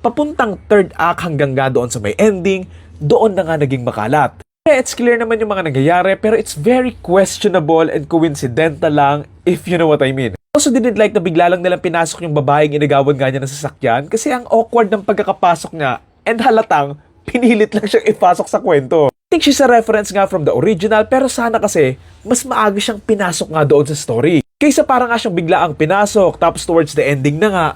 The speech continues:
Kasi alam mo yon, wala naman siya sa sinundan nga natin na story all throughout the film, tapos bigla na lang nila siyang pinasok. So parang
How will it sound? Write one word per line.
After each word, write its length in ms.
Kasi 180
alam 220
mo 80
yon, 240
wala 240
naman 240
siya 100
sa 140
sinundan 400
nga 160
natin 240
na 60
story 420
all 160
throughout 320
the 140
film, 260
tapos 480
bigla 380
na 140
lang 100
nila 160
siyang 240
pinasok. 560
So 80
parang 260